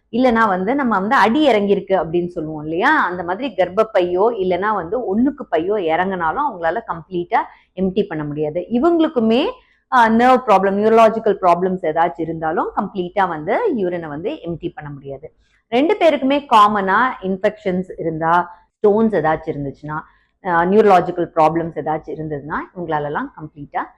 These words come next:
எம்ப்டி பண்ண முடியாது. So இது வந்து ரொம்ப ரொம்ப இம்பார்ட்டன்ட். நம்ம யூரின் பாஸ் பண்ணதுக்கு அப்புறம் நம்ம ஒண்ணுக்கு பையில எவ்வளோ யூரின்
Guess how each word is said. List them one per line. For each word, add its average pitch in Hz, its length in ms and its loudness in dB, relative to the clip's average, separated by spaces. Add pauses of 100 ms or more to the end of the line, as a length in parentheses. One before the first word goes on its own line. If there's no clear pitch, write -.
(260)
எம்ப்டி 165 380 -8
பண்ண 143 240 -8
முடியாது. 131 460 -10
So 320 100 0
இது 247 300 0
வந்து 277 240 0
ரொம்ப 226 220 0
ரொம்ப 226 200 2
இம்பார்ட்டன்ட். 190 1000 0
நம்ம 220 200 -4
யூரின் 254 440 -2
பாஸ் 196 360 2
பண்ணதுக்கு 180 240 -4
அப்புறம் 262 320 -6
நம்ம 185 240 -2
ஒண்ணுக்கு 254 320 -2
பையில 196 320 0
எவ்வளோ 190 380 0
யூரின் 226 520 0